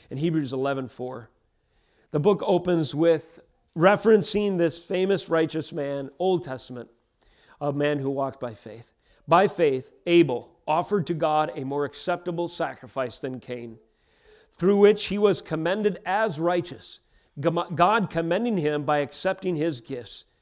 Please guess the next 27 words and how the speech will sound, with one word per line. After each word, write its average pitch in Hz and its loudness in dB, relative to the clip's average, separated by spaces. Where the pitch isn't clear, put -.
And 156 -2
through 247 2
his 233 2
faith, 147 0
though 180 2
he 180 0
died, 147 0
he 139 -8
still 143 -4
speaks. - -14
And 123 -14
who 160 4
is 147 2
the 151 -2
next 160 -8
in 160 -6
the 147 -4
line 151 0
of 147 -2
the 143 -4
faithful 170 -4
recorded 160 -2
by 165 2
the 160 2
author 165 0
of 147 -4
Hebrews? 196 -8